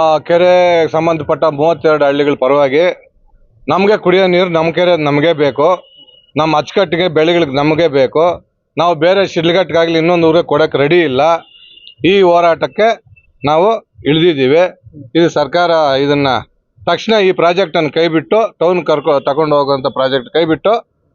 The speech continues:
ಲೋಕಲ್ ರೈತರಿಗೆ ಅನುಕೂಲ ಮಾಡ್ಕೊಡ್ಬೇಕು. ರೈತರಿಗೆ ಈ ನೀರು ಅಚ್ಚುಕಟ್ಟಿಗೆ ಬಿಡ್ಬೇಕು, ಮತ್ತೆ ಕುಡಿಯೋಕ್ಕೂ ಸಹ ಅನುಕೂಲ ಮಾಡ್ಬೇಕಾಗಿ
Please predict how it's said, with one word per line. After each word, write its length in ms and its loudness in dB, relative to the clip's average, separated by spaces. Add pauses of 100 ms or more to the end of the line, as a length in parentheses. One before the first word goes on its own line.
(380)
ಲೋಕಲ್ 520 0
ರೈತರಿಗೆ 400 2
ಅನುಕೂಲ 380 0
ಮಾಡ್ಕೊಡ್ಬೇಕು. 920 -2 (340)
ರೈತರಿಗೆ 480 2
ಈ 40 0
ನೀರು 200 2
ಅಚ್ಚುಕಟ್ಟಿಗೆ 440 -4
ಬಿಡ್ಬೇಕು, 520 0 (340)
ಮತ್ತೆ 200 -2
ಕುಡಿಯೋಕ್ಕೂ 580 0
ಸಹ 200 -2 (300)
ಅನುಕೂಲ 300 0
ಮಾಡ್ಬೇಕಾಗಿ 640 0